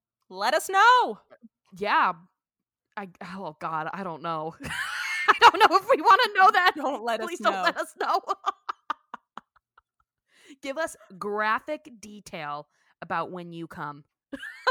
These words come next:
Speaker 1: If, if the answer is yes, just send us a picture of a pineapple. And if the answer is no, send us a picture of a trash bag. A black one.
Speaker 2: <laughs> Yes. I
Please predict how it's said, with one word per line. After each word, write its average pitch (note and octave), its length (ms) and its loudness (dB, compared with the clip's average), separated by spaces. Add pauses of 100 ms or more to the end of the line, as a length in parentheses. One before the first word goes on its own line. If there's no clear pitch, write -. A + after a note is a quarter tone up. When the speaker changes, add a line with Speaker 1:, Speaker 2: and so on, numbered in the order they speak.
(1500)
Speaker 1:
If, B3 160 -16 (400)
if C4+ 180 -12
the - 160 -18
answer D4 300 -10
is C4 120 -12
yes, A3 560 -8 (340)
just C4 340 -10
send B3 360 -10
us B3 220 -10
a G#3+ 100 -8
picture A#3+ 680 -12 (100)
of G3+ 460 -6 (120)
a G3+ 80 -8
pineapple. G3 680 -8
And G3 80 -10
if F#3+ 80 -14
the G3 160 -18
answer G#3 280 -12
is F#3 140 -16
no, G#3 680 -4
send G#3 260 -10
us G#3 160 -10
a F3 80 -8
picture G#3 640 -14
of F3+ 340 -8 (240)
a F3 280 -14 (100)
trash G3+ 300 -10
bag. D3+ 340 -10 (800)
A G#3 40 -14
black C4+ 280 4
one. E3+ 160 -6 (300)
Speaker 2:
<laughs> - 300 -20
Yes. - 280 -16 (280)
I C#4 380 -4